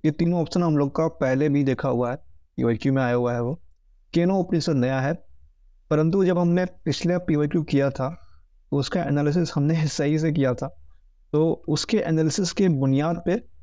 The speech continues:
इस प्रश्न को हल की जा सकती है। जैसे कि हमने देखा था कथा उपनिषद जो होता है,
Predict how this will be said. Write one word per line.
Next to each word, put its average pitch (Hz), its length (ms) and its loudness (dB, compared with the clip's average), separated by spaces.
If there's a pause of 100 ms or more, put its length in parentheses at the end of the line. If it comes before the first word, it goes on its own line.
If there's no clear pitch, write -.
(180)
इस 165 140 0
प्रश्न 165 360 0
को 175 140 0
हल 151 220 0
की 151 240 -2
जा 123 100 2
सकती 113 320 -4
है। - 100 -4 (760)
जैसे 139 220 0
कि 151 140 0
हमने 139 180 2
देखा 131 220 0
था 147 120 -2
कथा 143 280 -4
उपनिषद 131 360 -2
जो 123 160 0
होता 120 200 -4
है, 151 60 -6